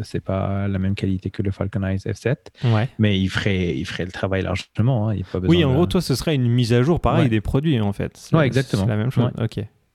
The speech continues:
Speaker 2: Ouais, donc on, on est
Speaker 1: Donc
Speaker 2: vraiment
Speaker 1: voilà.
Speaker 2: resté dans des produits qu'on a et on, on n'a pas de, on n'a pas de produits de rêve qu'on n'a pas, enfin de,
Speaker 1: Mais il faut
Speaker 2: d'appareils,
Speaker 1: les essayer.
Speaker 2: tu vois,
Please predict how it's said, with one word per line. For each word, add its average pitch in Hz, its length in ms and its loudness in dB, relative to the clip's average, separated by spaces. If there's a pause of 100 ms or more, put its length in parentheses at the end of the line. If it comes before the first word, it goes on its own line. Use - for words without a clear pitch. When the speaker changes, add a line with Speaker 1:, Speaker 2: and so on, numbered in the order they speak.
(600)
Speaker 2:
Ouais, 190 80 6
donc 143 160 4
on, 135 60 2
on 139 180 2
est 143 60 4
Speaker 1:
Donc 127 80 2
Speaker 2:
vraiment 123 140 6
Speaker 1:
voilà. 156 120 8
Speaker 2:
resté 139 180 4
dans 135 140 2
des 139 100 4
produits 156 380 2
qu'on 127 260 0
a 180 380 2
et 120 140 0
on, 120 180 -2
on 123 140 0
n'a 120 100 2
pas 202 180 2
de, 127 520 2
on 117 80 -2
n'a 139 100 2
pas 202 160 2
de 156 80 -4
produits 156 460 -2
de 127 120 2
rêve 127 460 2 (500)
qu'on 131 140 -4
n'a 113 180 0
pas, 143 160 0
enfin 127 280 2
de, 131 260 2
Speaker 1:
Mais 104 60 -4
il - 20 -20
faut - 480 -20
Speaker 2:
d'appareils, 139 460 6
Speaker 1:
les 143 160 6
essayer. 151 260 4
Speaker 2:
tu 196 60 6
vois, 131 180 4